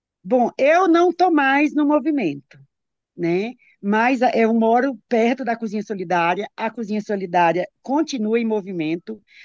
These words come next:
continua fazendo os almoços pra, pra todo mundo, as pessoas vai lá buscar. Pra você ver que depois de tudo isso, depois do, do, do que foi começado, muita gente tinha uma preocupação, "Tá, mas passando tudo isso, será que ainda vai ter as pessoas,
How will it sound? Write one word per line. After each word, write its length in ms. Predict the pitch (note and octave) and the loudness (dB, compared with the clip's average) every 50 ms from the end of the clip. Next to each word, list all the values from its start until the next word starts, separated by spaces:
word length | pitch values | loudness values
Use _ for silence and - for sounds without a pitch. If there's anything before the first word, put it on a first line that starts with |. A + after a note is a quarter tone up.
| - _ _ | -20 _ _
continua 580 | - A#3 C4+ C4+ C#4 - B3+ A3+ A#3 B3+ C4+ B3+ | -6 -4 -4 -2 -2 -2 -2 0 2 2 2 0
fazendo 720 | - B3+ A#3 A3 F#3 F#3 G3 F#3+ G3 F#3+ E3+ G3 G3+ G3+ - | 2 0 0 0 0 0 -2 -2 -2 -2 -4 -6 -8 -8 -8
os 180 | G3+ G#3 F#3 F3 | -8 -6 -2 0
almoços 580 | G3 F#3+ F3+ E3+ E3+ D#3+ F3 E3+ - - F#3+ - | 0 0 0 0 0 -2 -2 -4 -8 -16 -18 -12
pra, 440 | - G3 F3+ E3+ E3+ D#3+ D3 C#3 D3+ - - | -8 -6 -4 -2 -2 -2 -4 -6 -8 -10 -8
pra 140 | F3 E3+ | -8 -8
todo 320 | E3+ - - G3 F#3 F3+ F#3 | -6 -4 -4 -6 -4 -4 -4
mundo, 280 | E3+ E3+ F3 F#3 D#3+ | -4 -4 -4 0 0
as 200 | F#3 E3+ E3+ _ | 0 0 0 _
pessoas 380 | - F3+ E3+ - F#3+ F3 E3+ E3 | -10 -12 -10 -10 -10 -10 -8 -6
vai 180 | E3+ F3+ F#3 F#3+ | -2 -2 0 0
lá 160 | F#3 E3+ E3+ | 0 0 0
buscar. 400 | D#3 E3+ - _ - E3+ D#3+ D#3+ - - - - - | -2 -6 -12 _ -2 -2 -2 -2 -6 -14 -16 -16 -12
Pra 160 | - - C#4 | -8 -6 -2
você 240 | C4 D#4 D4 D#4 D#4 | -2 -2 0 0 0
ver 120 | A3 G#3 | 0 -2
que 100 | G3+ - | -2 0
depois 320 | F#3+ A3 - - A3+ A#3 G#3+ | -2 -2 0 0 -2 -2 -2
de 80 | A3+ | -4
tudo 300 | A3 D4 D#4+ - D4+ B3 | -6 -6 -6 -4 -4 -4
isso, 320 | A#3+ C4 C#4+ D4 - - F3+ | -2 -2 -4 -6 -8 -10 -12
depois 480 | G3 F#3+ _ - A#3+ B3 C4+ C#4+ C#4 - _ - - - - - | -12 -12 _ -6 -4 -2 -2 -2 -4 -6 _ -20 -20 -20 -20 -10
do, 220 | - F#3 A#3+ - G3+ | -4 -4 -4 -2 0
do, 240 | G3 A#3+ A3 G3 | 0 2 2 2
do 680 | F3 F3+ A3 A3 G#3 G3+ G3+ G3 F#3+ F3+ F3 E3 D#3 C#3 C#3 _ _ _ _ _ _ _ F#4+ G#4 - - _ _ _ - | 0 0 0 0 2 2 2 2 2 2 2 0 0 -2 -6 _ _ _ _ _ _ _ _ -16 -16 -16 _ _ _ -4
que 60 | A#3+ | -4
foi 300 | A3+ - - C4+ C4+ C4+ | -2 0 2 2 2 2
começado, 760 | - C4 A#3+ A3 G#3+ G3 F3 - - B3+ B3 B3 B3+ G#3+ B3 | 2 2 2 2 2 0 -2 -4 -4 -4 -4 -2 -2 -2 0
muita 300 | A#3 A#3 C4+ C#4 - D4 | 2 2 2 2 2 0
gente 300 | A#3+ A#3 C4 B3 - C4+ | 0 0 -2 -4 -4 -6
tinha 180 | - - C4 B3+ | -6 -6 -4 -2
uma 180 | B3+ B3+ C4 - | -2 -2 -4 -4
preocupação, 880 | B3 B3 A#3+ A#3+ B3 - - A#3 A#3 A3 A3 _ - A#3+ A#3+ B3+ B3 | -4 -4 -4 -6 -8 -10 -8 -6 -6 -6 -8 _ -4 -4 -4 -4 -4
"Tá, 240 | - D4+ D#4 C#4 - | -4 -2 -2 0 0
mas 300 | - G#3+ A#3 C4 B3+ _ | -2 -2 -4 -6 -6 _
passando 500 | - - E4 C#4 - - B3+ B3 A3+ B3+ | -6 -6 -6 -6 -4 -6 -6 -6 -6 -8
tudo 240 | A#3+ - G#3+ A3 A3 | -8 -10 -6 -6 -6
isso, 140 | G3+ G3+ - | -6 -6 -6
será 240 | A#3 A3 B3 C#4 | -4 -2 -2 -2
que 80 | - D4 | -2 -2
ainda 220 | C#4 B3 A#3 A#3 | -2 -2 -2 -2
vai 120 | G3 A3 A3+ | -4 -4 -6
ter 140 | - A#3+ A#3 | -4 -4 -6
as 160 | A#3 A3+ _ | -6 -6 _
pessoas, 680 | - G3+ F#3+ - - A3+ A#3 A#3 A#3 A#3 A#3 A#3+ A#3+ | -10 -10 -10 -8 -6 -4 -2 0 0 0 -2 -4 -6